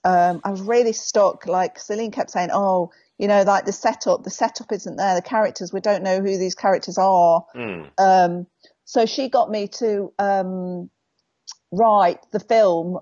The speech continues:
Speaker 1: like, in real long, in kind of, not in longhand, but in long form. So
Speaker 2: In
Speaker 1: she was like
Speaker 2: prose, like in prose as opposed to
Speaker 1: No,
Speaker 2: script?
Speaker 1: not in prose, but it's sh-, as in, like, write the scenes that are not in the film.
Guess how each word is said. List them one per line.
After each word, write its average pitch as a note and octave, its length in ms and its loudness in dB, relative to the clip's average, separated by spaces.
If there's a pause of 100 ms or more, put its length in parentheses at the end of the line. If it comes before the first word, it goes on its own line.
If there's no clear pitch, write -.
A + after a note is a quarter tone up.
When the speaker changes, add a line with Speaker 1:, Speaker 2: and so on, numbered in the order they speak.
Speaker 1:
like, F3+ 320 2
in G3 240 -4
real G3+ 340 2
long, G3 420 0 (440)
in F#3 160 -2
kind A3+ 260 0
of, A3 180 -4
not G#3 200 0
in F#3 100 -2
longhand, F3 480 0
but G3 140 2
in F#3 160 2
long F#3+ 240 2
form. F3 440 -2
So E3 300 0 (220)
Speaker 2:
In A#2 80 -4
Speaker 1:
she F#3+ 80 0
was E3 80 -2
like D3+ 220 8
Speaker 2:
prose, - 220 -16
like G2 200 -10
in G2 100 -10
prose G2 320 -2
as D#2 80 -18
opposed F2 300 -14
to - 120 -4
Speaker 1:
No, D4+ 180 6
Speaker 2:
script? C#4 120 4
Speaker 1:
not D4+ 160 4
in D#4 80 0
prose, C#4 380 2
but - 200 0
it's B3 240 0
sh-, - 120 -8 (120)
as B3 200 0
in, G#3+ 180 -4
like, G#3+ 380 -2 (240)
write G#3 420 2
the G3+ 60 -6
scenes G#3+ 380 -6
that - 100 0
are G3 80 0
not F#3 220 -2
in F#3+ 60 -6
the F#3+ 80 -6
film. E3+ 560 -2